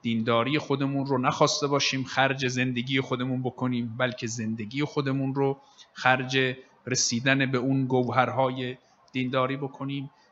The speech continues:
و هنگامی هم که بلا در میرسد، ما با قوت ایمان خودمون، با قوت عقل و اخلاق و معنویت خودمون بتوانیم خودمون رو حفظ بکنیم و برای دیگران هم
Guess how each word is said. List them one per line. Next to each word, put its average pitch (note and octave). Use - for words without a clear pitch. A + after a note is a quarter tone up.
و C3
هنگامی C3+
هم C#3+
که C3+
بلا B2+
در A#2+
میرسد، A#2+
ما C#3+
با B2
قوت A#2+
ایمان C#3
خودمون، C3+
با A#2
قوت A#2
عقل C#3
و C3
اخلاق C3
و C3
معنویت A#2+
خودمون D3+
بتوانیم C3+
خودمون C#3+
رو C3+
حفظ C3+
بکنیم C3
و A2
برای B2+
دیگران A2+
هم C3+